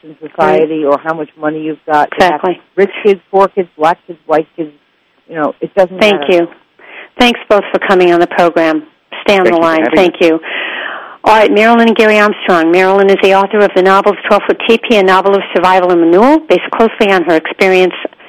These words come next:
Speaker 2: as a victim of child abuse and how she built a teepee in the woods behind her home, and it led her on a quest for spirituality and hope. And you can log on to marilyn armstrong dot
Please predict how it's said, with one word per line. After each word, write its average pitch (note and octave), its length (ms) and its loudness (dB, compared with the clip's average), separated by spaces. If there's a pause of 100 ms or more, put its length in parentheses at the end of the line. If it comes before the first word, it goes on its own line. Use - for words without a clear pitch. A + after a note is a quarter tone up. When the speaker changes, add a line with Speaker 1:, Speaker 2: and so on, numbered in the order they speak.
Speaker 2:
as F#3+ 100 -10
a F3 60 0
victim F3+ 300 0
of D#3+ 80 0 (100)
child F3 200 2
abuse E3 340 2
and F#3+ 180 0
how G3+ 240 4 (540)
she E4 380 4 (240)
built C4+ 180 2
a A#3+ 60 0 (100)
teepee B3+ 260 0
in A#3 80 2
the A3 80 2
woods A3 240 2
behind F#3 280 0
her F3 120 0
home, G3 220 2
and F3+ 100 2
it F3 100 2
led F#3 200 2
her F#3 100 2
on F3+ 200 0
a E3 40 -2
quest A#3 380 0
for E3 80 -2 (100)
spirituality F3 800 2 (300)
and D#3+ 180 0 (140)
hope. C#3 240 0 (340)
And E3+ 140 0
you E3+ 40 2
can F3+ 220 2
log E3 220 2
on E3 140 0
to - 180 -10
marilyn F3 400 2
armstrong D#3+ 880 0
dot D3 240 0